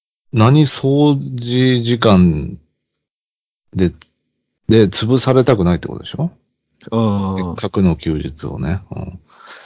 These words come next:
Speaker 2: でもね、掃除ってすごい尊いことっていうか、
Speaker 1: うん。
Speaker 2: あの、やった感すごい出るんで、
Speaker 1: うん。
Speaker 2: あの、いい、いいことした感がすごい出るんで、あの、掃除した日って、
Speaker 1: うん。
Speaker 2: 充実した一日なんですよ、
Speaker 1: うん。
Speaker 2: 俺の中で。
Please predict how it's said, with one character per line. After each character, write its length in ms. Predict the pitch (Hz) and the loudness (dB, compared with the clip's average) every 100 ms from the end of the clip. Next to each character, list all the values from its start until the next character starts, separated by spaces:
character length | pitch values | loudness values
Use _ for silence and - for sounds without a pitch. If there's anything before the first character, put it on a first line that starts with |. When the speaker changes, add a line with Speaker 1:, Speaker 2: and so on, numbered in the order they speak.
| - _ - | -20 _ 2
Speaker 2:
で 80 | |
も 120 | 214 143 | 4 6
ね、 200 | 120 95 | 4 2
掃 400 | - 190 254 247 | 2 4 4 4
除 120 | 240 | 2
っ 20 | |
て 240 | - - | -2 -2
す 120 | 220 226 | 0 4
ご 100 | 214 | 2
い 40 | |
尊 420 | - 170 175 202 | 4 4 6 4
い 60 | 165 | 4
こ 100 | 131 | 2
と 120 | 113 | -2
っ 20 | |
て 180 | 107 - | -4 -8
い 40 | |
う 60 | 92 | -8
か、 440 | 98 98 95 87 _ _ _ - | -4 -2 -2 -6 _ _ _ -8
Speaker 1:
う 160 | 85 | -4
ん。 40 | 71 | -2
Speaker 2:
あ 120 | 90 | -4
の、 280 | 87 82 82 | -6 -10 -8
や 220 | 117 156 | 0 2
っ 100 | 190 - | 2 2
た 180 | 302 | 0
感 260 | 269 160 127 | 4 2 2
す 100 | - | -4
ご 180 | 156 165 | -2 -2
い 80 | 120 | -2
出 140 | 139 | -4
る 120 | 123 | -6
ん 120 | 95 92 | -12 -16
で、 360 | 92 95 82 - _ _ _ - | -14 -14 -16 -20 _ _ _ -2
Speaker 1:
う 40 | |
ん。 280 | 80 73 64 | 0 0 -2
Speaker 2:
あ 80 | 107 | -6
の、 60 | 107 | -2
い 100 | 196 | -2
い、 200 | 226 247 | 0 0
い 20 | |
い 40 | |
こ 120 | 233 165 | 2 0
と 100 | 131 | 0
し 80 | |
た 80 | - | -2
感 220 | 147 127 | 0 -2
が 100 | 107 | -4
す 80 | 104 | -6
ご 120 | 135 123 | -2 -2
い 40 | |
出 140 | 117 | 0
る 140 | 117 101 | -4 -6
ん 100 | 92 | -10
で、 420 | 95 95 87 80 - | -12 -10 -12 -16 -12
あ 120 | 110 | -10
の、 80 | 101 | -6
掃 280 | - 247 240 | 2 4 4
除 140 | 247 | 2
し 60 | - | 2
た 100 | 220 | 2
日 100 | 233 | 0
っ 80 | |
て、 420 | - - 120 113 92 | -6 -2 0 0 -4
Speaker 1:
う 80 | |
ん。 60 | - _ - | -10 _ -16
Speaker 2:
充 280 | 120 135 202 | 0 4 4
実 260 | 196 - 196 | 2 -4 -2
し 60 | |
た 80 | 180 | 0
一 200 | 180 196 | 0 0
日 220 | 180 180 | -2 -2
な 60 | 123 | -4
ん 40 | |
で 60 | 92 | -6
す 80 | 98 | -10
よ、 60 | |
Speaker 1:
う 20 | 92 | -8
ん。 20 | |
Speaker 2:
俺 120 | 98 | -8
の 60 | 101 | -10
中 200 | 104 92 | -12 -10
で。 180 | - | -14